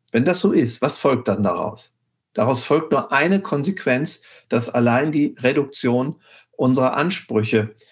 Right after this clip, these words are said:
weiterhilft. Und dann ist erst die nächste Frage, ob diese Reduktionsleistung einfach durch politisch eingeleitete Rahmenbedingungen, naja, vorangebracht wird oder ob wir sagen, der gesellschaftliche Wandel kann eben auch in den Nischen beginnen.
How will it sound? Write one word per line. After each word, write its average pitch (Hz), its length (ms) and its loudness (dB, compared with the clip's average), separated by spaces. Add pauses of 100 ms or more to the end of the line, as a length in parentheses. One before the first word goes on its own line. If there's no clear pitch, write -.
(120)
weiterhilft. 113 720 -2
Und 110 240 -4
dann 151 280 0
ist 143 180 -4
erst 139 240 -2
die 131 80 2
nächste 131 340 2
Frage, 104 640 -2
ob 110 180 -4
diese 147 300 2
Reduktionsleistung 123 1200 0
einfach 113 420 -2
durch 107 420 -2 (400)
politisch 143 760 0
eingeleitete 117 800 2
Rahmenbedingungen, 165 920 2 (340)
naja, 120 520 0
vorangebracht 139 840 2
wird 147 280 0
oder 131 280 2
ob 120 160 -4
wir 135 100 0
sagen, 127 440 0 (300)
der 113 220 -2
gesellschaftliche 127 680 0
Wandel 127 300 0
kann - 260 -4
eben 139 200 -2
auch 120 160 0
in 135 100 0
den 139 140 0
Nischen 143 320 0
beginnen. 87 500 -6